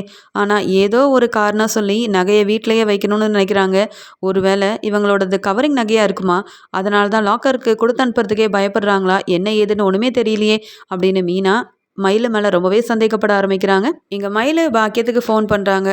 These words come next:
உடனே பாக்கியம், "ஏ மயிலு, நான் சொன்ன மாதிரியே உன்னுடைய கவரிங் நகையெல்லாம் நீ உன்னுடைய ரூம்ல தானே வச்சிருக்க, நான் வந்து எப்படியாவது உன் அத்தை மாமா கிட்ட பேசி அதை வாங்கிட்டு போயிடுறேன் சரியா?" அப்படின்னு சொல்ல, "அம்மா, நீ என்னம்மா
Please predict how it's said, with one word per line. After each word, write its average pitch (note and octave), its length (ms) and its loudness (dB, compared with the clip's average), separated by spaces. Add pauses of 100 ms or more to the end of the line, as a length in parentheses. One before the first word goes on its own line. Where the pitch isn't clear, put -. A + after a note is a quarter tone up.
உடனே G3 300 0
பாக்கியம், G3 560 -2
"ஏ G#3+ 140 0
மயிலு, G#3 320 2 (340)
நான் F#3+ 280 0
சொன்ன G3 220 0
மாதிரியே G3 480 2 (100)
உன்னுடைய G3+ 440 0
கவரிங் G#3+ 360 0
நகையெல்லாம் G3+ 440 2 (100)
நீ G#3 120 -4
உன்னுடைய G3+ 380 2
ரூம்ல A3 240 0
தானே A#3+ 240 0
வச்சிருக்க, G#3 340 0 (480)
நான் F3 340 0
வந்து A3 260 0 (100)
எப்படியாவது G3 560 0
உன் G3 80 2
அத்தை F#3 240 -2
மாமா G#3 220 0
கிட்ட G3 200 -2
பேசி F#3+ 400 0
அதை F#3+ 200 0
வாங்கிட்டு G#3+ 400 0
போயிடுறேன் G3 380 0
சரியா?" G#3 300 0
அப்படின்னு F#3+ 460 0
சொல்ல, A3 240 0 (400)
"அம்மா, G#3 280 0 (160)
நீ G#3+ 200 -4
என்னம்மா G3+ 380 0